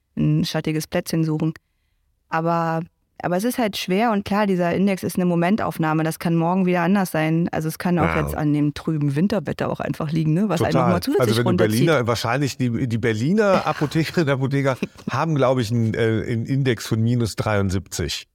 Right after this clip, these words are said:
Speaker 2: gerade
Speaker 1: Genau, wenn du noch die,
Speaker 2: gehabt.
Speaker 1: äh,
Speaker 2: Jetzt scheint
Speaker 1: fehlenden
Speaker 2: mal ausnahmsweise so ein
Speaker 1: Sonnenstunden
Speaker 2: bisschen die Sonne, ne? Aber, ähm,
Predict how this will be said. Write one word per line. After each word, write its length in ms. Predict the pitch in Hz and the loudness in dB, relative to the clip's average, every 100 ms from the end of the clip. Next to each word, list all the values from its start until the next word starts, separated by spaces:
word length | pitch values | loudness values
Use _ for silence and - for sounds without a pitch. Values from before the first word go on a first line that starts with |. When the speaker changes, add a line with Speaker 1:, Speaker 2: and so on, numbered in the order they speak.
| _ _ | _ _
Speaker 2:
gerade 400 | 82 73 69 - _ | -6 -4 -6 -8 _
Speaker 1:
Genau, 300 | - 175 175 | -6 -2 0
wenn 120 | 165 | 0
du 60 | 160 | 0
noch 180 | 156 170 | 0 -2
die, 100 | 160 | 0
Speaker 2:
gehabt. 440 | 156 - 151 151 | 2 2 0 -2
Speaker 1:
äh, 20 | 170 | -2
Speaker 2:
Jetzt 160 | 92 | -2
scheint 120 | 147 | 2
Speaker 1:
fehlenden 100 | 180 | 4
Speaker 2:
mal 100 | 165 | 4
ausnahmsweise 500 | 127 160 165 131 123 - | 4 4 4 2 2 2
so 60 | |
ein 60 | 113 | 2
Speaker 1:
Sonnenstunden 0 | |
Speaker 2:
bisschen 240 | 135 135 | 0 0
die 80 | 107 | 0
Sonne, 340 | 98 123 165 | 0 0 0
ne? 280 | 135 135 160 - | 2 2 0 -2
Aber, 460 | 120 127 117 113 | 0 2 2 2
ähm, 360 | 110 101 98 95 | 0 0 0 -4